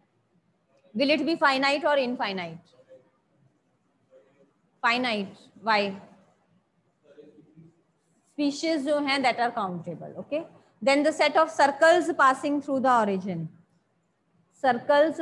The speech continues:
passing through the origin। अब origin से पास कर रहे हैं सर्कल, रेडियस कुछ भी हो सकता है, ये ऐसे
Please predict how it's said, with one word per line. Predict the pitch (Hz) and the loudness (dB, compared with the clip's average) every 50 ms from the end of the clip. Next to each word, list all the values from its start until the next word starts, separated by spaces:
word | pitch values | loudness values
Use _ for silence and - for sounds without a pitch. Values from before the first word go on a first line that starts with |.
| 269 277 | -2 0
passing | 240 220 240 240 - 277 262 269 269 262 | 2 2 2 0 -2 -4 -4 -2 -4 -4
through | - 247 226 214 | -4 -4 -4 -4
the | 220 226 - - 214 | -4 -4 -2 0 0
origin। | 214 196 190 190 180 185 180 160 143 139 - - _ _ _ _ _ _ _ _ _ _ _ _ _ _ _ _ _ | 0 0 0 -2 -4 -4 -6 -8 -8 -12 -14 -20 _ _ _ _ _ _ _ _ _ _ _ _ _ _ _ _ _
अब | - 226 226 - - - _ _ _ _ 254 262 | -4 -4 -4 -4 -8 -18 _ _ _ _ 0 0
origin | 269 285 302 269 - 330 349 359 359 | 2 2 0 -2 -2 -4 -4 -4 -6
से | - - 359 370 - | -6 -8 -8 -6 -4
पास | 302 269 262 262 262 262 - - | 0 0 0 0 0 -4 -6 -6
कर | 254 233 | -6 -6
रहे | 214 220 233 233 | -6 -6 -8 -8
हैं | 233 247 262 | -8 -8 -8
सर्कल, | - - 240 220 220 - 247 247 285 165 - - - | -6 -6 -6 -6 -4 -4 -4 -2 -2 -4 -8 -8 -6
रेडियस | 208 226 247 247 240 254 277 311 311 - | 0 4 4 4 4 2 0 -2 -4 -6
कुछ | - 294 - - 294 | -10 -14 -14 -12 -10
भी | 254 302 320 | -8 -6 -6
हो | 311 269 254 | -4 -6 -8
सकता | 254 233 214 - _ - 175 | -8 -12 -16 -18 _ -20 -20
है, | 175 - _ - _ _ _ - - _ _ _ _ _ _ _ _ _ _ _ _ _ _ _ _ _ _ _ _ _ _ _ | -20 -20 _ -20 _ _ _ -20 -20 _ _ _ _ _ _ _ _ _ _ _ _ _ _ _ _ _ _ _ _ _ _ _
ये | 202 208 247 247 | -6 -2 0 0
ऐसे | 240 233 226 - - 254 247 | 0 0 -2 -4 -6 -6 -6